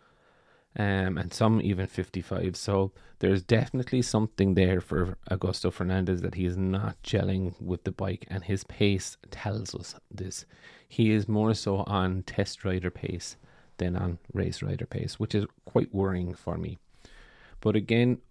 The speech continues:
overall, I think K T M, they're quite happy, well,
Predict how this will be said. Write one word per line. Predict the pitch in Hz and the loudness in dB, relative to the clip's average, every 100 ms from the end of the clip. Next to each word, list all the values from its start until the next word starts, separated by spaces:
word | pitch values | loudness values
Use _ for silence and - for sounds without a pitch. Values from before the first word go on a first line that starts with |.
| - | 2
overall, | 131 127 110 104 104 110 _ | 4 6 6 8 6 2 _
I | - 98 | -6 -4
think | - 98 101 - _ _ _ | 0 0 0 -6 _ _ _
K | - 113 | -4 -4
T | - 113 | -2 0
M, | 107 107 117 _ _ _ _ _ - | 2 2 -2 _ _ _ _ _ -4
they're | 104 | -4
quite | - 139 135 | 0 4 4
happy, | - - 117 123 135 147 - - _ _ _ _ _ | 2 -4 -2 0 0 0 -2 -6 _ _ _ _ _
well, | 104 | 0